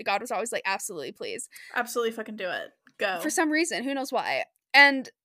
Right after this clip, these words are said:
Speaker 1: so now she was kind of portraying herself as having direct communication with God,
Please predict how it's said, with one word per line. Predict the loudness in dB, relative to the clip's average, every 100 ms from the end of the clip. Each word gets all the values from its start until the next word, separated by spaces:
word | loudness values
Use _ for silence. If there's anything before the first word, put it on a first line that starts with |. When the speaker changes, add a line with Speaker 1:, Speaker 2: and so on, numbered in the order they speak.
| _
Speaker 1:
so | 4 8 8
now | 8 6 6
she | 0
was | 0 -2
kind | -2 0 2
of | 0
portraying | -2 -2 -2 -2 -4
herself | -4 0 0 0
as | -4
having | 0 0 0 -6
direct | -6 -6 -6
communication | -8 -8 -8 -6 -6 -6 -8 -6
with | -8 -2
God, | 0 2 2